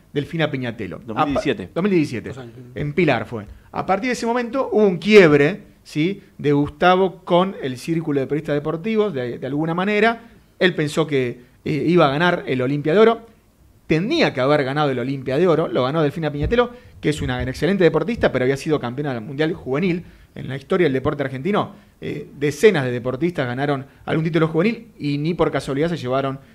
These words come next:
Speaker 1: el Olimpia de Oro. Realmente Gustavo era merecedor porque había ganado Grand Slams y la verdad había tenido una, una enorme actuación durante el dos mil diecisiete.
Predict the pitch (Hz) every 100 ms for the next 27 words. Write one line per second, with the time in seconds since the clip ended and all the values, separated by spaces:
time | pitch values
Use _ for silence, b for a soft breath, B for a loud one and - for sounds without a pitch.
0 | B - 156 151 147 143 147 131 131 156
1 | - 156 185 156 175 - B B B -
2 | 214 208 208 180 143 - 175 156 160 156
3 | 160 143 131 127 139 170 156 123 117 120
4 | 120 131 131 117 B B - 151 131 135
5 | 170 180 175 b b - 160 147 156 160
6 | 160 135 143 147 139 123 127 - 143 185
7 | 196 160 139 131 156 151 160 B B -
8 | 143 143 123 127 117 120 139 131 175 175
9 | 180 214 202 226